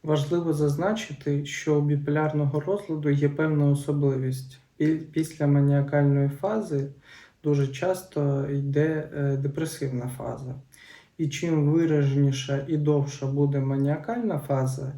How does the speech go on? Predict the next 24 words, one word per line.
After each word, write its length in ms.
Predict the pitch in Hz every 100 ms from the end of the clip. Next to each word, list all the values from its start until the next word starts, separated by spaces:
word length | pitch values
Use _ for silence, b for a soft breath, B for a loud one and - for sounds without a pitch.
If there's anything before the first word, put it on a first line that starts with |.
| -
тим 260 | 170 180 -
потім 600 | 175 190 185 160 147 143 160
гірша 760 | 139 147 175 180 - 160 151 - -
і 360 | 147 143 139 143
глибша 540 | 147 135 143 170 - 135
буде 560 | 135 143 156 147 143 -
фаза 300 | - 143 143
депресивна. 840 | 135 135 139 135 - - 127 139 - - B B B B B
Тому 400 | 147 147 190 185
дуже 460 | 156 165 185 139 135
важливо 760 | 135 135 131 165 208 180 135
вчасно 760 | 131 - 156 160 - - 135 131
звернутись 680 | - 139 139 147 139 127 -
по 200 | - 135
допомогу 920 | 135 131 135 135 180 196 143 143 - B B -
і 80 | 131
отримати 640 | 127 135 165 180 143 131
кваліфіковане 1000 | - 131 131 - 135 - 156 151 139 131
лікування 840 | 135 - 135 - - 131 135 - 151
для 140 | 143
того, 320 | 143 151 160
щоб 280 | 143 131 127
попередити 680 | 131 - 135 139 143 135 135
ускладнення. 800 | 131 - - - - 131 131